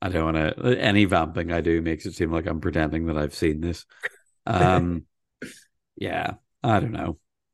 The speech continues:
Speaker 1: Um, bring on, like, Hanover, Wiesbaden type games. That's,
Speaker 2: Yeah,
Speaker 1: that's what
Speaker 2: that's,
Speaker 1: I'm looking forward to.
Speaker 2: that's the
Speaker 1: Um,
Speaker 2: measuring stick. Um, just out of interest, who do you think, it's obviously early. Um,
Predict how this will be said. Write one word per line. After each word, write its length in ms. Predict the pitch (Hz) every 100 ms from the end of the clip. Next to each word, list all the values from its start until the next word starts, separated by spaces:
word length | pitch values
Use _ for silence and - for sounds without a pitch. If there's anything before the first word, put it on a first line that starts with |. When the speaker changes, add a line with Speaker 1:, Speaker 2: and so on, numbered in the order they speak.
| -
Speaker 1:
Um, 520 | 87 85 85 85 78 _ _ _ _ _ _ _ _ _ _
bring 200 | - 98
on, 400 | 98 90 87 85 -
like, 260 | 87 80
Hanover, 480 | 85 82 80 76 80
Wiesbaden 680 | 76 78 76 80 80 78 78
type 240 | 85 80
games. 320 | - 76 80 -
That's, 180 | 80 -
Speaker 2:
Yeah, 80 | - _
Speaker 1:
that's 240 | 87 80
what 80 | 82
Speaker 2:
that's, 100 | 80
Speaker 1:
I'm 120 | 80
looking 240 | 80 76 78
forward 360 | 80 80 80 -
to. 160 | 85 - _ _ -
Speaker 2:
that's 220 | 92 -
the 140 | 87
Speaker 1:
Um, 80 | 82
Speaker 2:
measuring 200 | 80 80 - -
stick. 360 | - - 73 - _ _ _ _ _
Um, 540 | 113 120 117 120 127 - -
just 260 | 143 175 -
out 120 | 190
of 60 | 175
interest, 380 | 170 104 104 -
who 140 | 131
do 100 | 127
you 120 | 117
think, 300 | 107 - 107 -
it's 240 | 120 123
obviously 380 | 120 104 98 87
early. 400 | 95 95 90 - _
Um, 520 | - 104 98 95 98